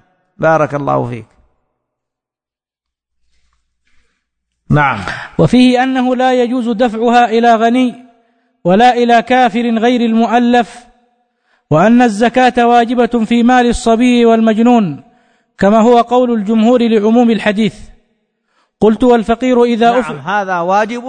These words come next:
Speaker 1: يقوم به من؟ وليه، يقوم به من؟ وليه، ولي الصبي وولي ماذا؟ المجنون. نعم.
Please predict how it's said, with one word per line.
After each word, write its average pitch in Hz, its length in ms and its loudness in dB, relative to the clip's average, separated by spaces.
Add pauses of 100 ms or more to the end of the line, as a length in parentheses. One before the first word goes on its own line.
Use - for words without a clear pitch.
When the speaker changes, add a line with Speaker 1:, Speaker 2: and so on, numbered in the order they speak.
(100)
Speaker 1:
يقوم 233 480 -2
به 202 300 0
من؟ 214 320 -2 (340)
وليه، 226 1000 0 (160)
يقوم 196 520 -2
به 185 340 0
من؟ 220 280 0 (720)
وليه، 202 480 0
ولي 151 460 -4
الصبي 190 560 -2
وولي 180 420 0
ماذا؟ 190 680 0
المجنون. 185 720 0
نعم. 110 360 -6